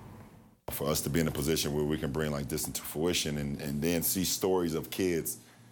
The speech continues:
that's going through the same thing that I went through, it even makes it even more of, like, yes, we did this. This is why we should have did it.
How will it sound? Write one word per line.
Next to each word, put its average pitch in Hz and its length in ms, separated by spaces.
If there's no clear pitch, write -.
that's 80 160
going 98 240
through 87 100
the 82 60
same 95 340
thing 90 240
that 78 100
I 87 120
went 80 280
through, 76 460
it 76 120
even 80 280
makes 80 240
it 76 80
even 76 220
more 80 320
of, 71 140
like, 71 340
yes, 73 260
we 76 120
did 73 220
this. 71 240
This 76 220
is 69 80
why 73 160
we 71 100
should 67 140
have 64 100
did 64 140
it. 60 100